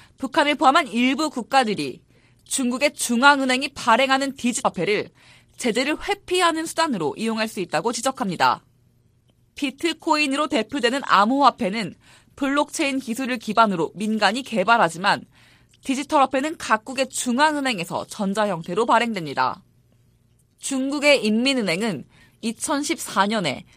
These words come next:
디지털 화폐 발행에 관한 개발과 연구를 시작한 것으로 알려졌지만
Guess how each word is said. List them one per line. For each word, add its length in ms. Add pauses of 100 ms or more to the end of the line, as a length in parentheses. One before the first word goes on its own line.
(240)
디지털 520
화폐 240
발행에 600
관한 400
개발과 680
연구를 600
시작한 500
것으로 400
알려졌지만 800